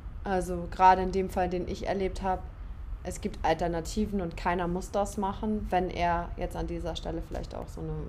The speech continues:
kleine Hilfe, Stütze haben möchte,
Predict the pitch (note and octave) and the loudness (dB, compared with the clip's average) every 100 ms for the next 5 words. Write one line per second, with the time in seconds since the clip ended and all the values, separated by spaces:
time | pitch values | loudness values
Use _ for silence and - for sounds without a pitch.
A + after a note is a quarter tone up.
0 | - - - - D#3+ D#3 D3+ D3+ - - | -8 -10 -10 -6 -4 -2 -4 -8 -12 -10
1 | - - G3 G3+ G3+ F#3 - F#3 - E3 | -8 2 4 4 2 -4 -4 -6 -4 0
2 | E3 E3+ E3 D#3+ E3 D#3+ | 0 0 -2 -4 -4 -4